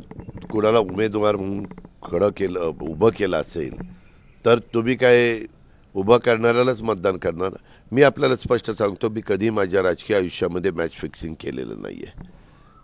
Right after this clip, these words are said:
जे उमेदवार मी उभे करतो, पहिल्यांदा उमेदवारी देताना आम्ही दहा दहा विचार करतो, परंतु एकदा उमेदवारी दिल्यानंतर तो उमेदवार म्हणजे मीच आहे असं समजून आम्ही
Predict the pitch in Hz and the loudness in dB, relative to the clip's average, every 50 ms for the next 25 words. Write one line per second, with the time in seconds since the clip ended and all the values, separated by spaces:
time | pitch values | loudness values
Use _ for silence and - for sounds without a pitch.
0 | - - - - 117 127 135 135 131 - - 120 110 110 113 113 107 104 110 110 | -20 -12 -2 2 6 8 8 8 6 4 0 -4 0 2 4 4 4 4 6 6
1 | 110 107 107 110 110 104 101 98 82 92 104 98 - 90 87 76 - - 80 71 | 6 4 2 0 -2 -2 -2 -2 2 4 4 4 4 2 -2 -2 -2 -4 -4 -4
2 | 60 - _ _ _ _ _ _ _ - _ _ _ _ _ _ _ _ - - | -4 -6 _ _ _ _ _ _ _ -20 _ _ _ _ _ _ _ _ -6 2
3 | 98 104 110 113 123 127 127 131 143 139 127 117 113 113 120 123 123 127 127 127 | 4 6 8 8 8 6 6 6 4 4 4 2 0 0 2 2 4 4 4 4
4 | 135 127 107 113 110 104 - 131 127 127 127 127 131 131 117 110 101 101 98 117 | 2 2 0 0 0 2 2 2 4 4 4 4 4 2 2 2 2 4 4 4
5 | 110 107 98 - 104 95 87 - - 80 71 - - 73 - - - _ - _ | 4 4 2 0 2 0 2 0 -2 -6 -6 -6 -10 -12 -12 -12 -16 _ -20 _
6 | _ _ _ _ _ _ - 117 120 123 117 139 131 123 113 113 135 139 139 131 | _ _ _ _ _ _ 4 4 4 4 4 4 4 4 4 6 6 6 6 6
7 | 123 127 123 113 120 117 117 123 110 110 107 110 110 107 107 104 98 85 - 123 | 6 2 2 4 4 2 2 2 -2 0 0 0 2 2 0 -2 -2 0 2 2
8 | 131 127 - - - - - 117 123 127 - - - - - _ - - 98 95 | 2 2 0 -6 -8 -4 -2 -2 -2 -2 -4 -8 -16 -20 -20 _ -14 -10 -6 -2
9 | 101 110 107 107 117 120 120 113 104 101 98 110 107 101 92 107 131 135 92 90 | 0 2 2 4 2 2 2 2 -2 -4 -4 -4 -4 -4 -2 -2 -2 -4 -4 -4
10 | 101 107 101 - - 90 - - 104 98 - 104 95 95 92 104 117 - - - | -4 -4 -4 -4 -8 -8 -8 -8 -10 -8 -6 -6 -6 -6 -4 -6 -6 -6 -6 -8
11 | 95 98 95 | -10 -10 -8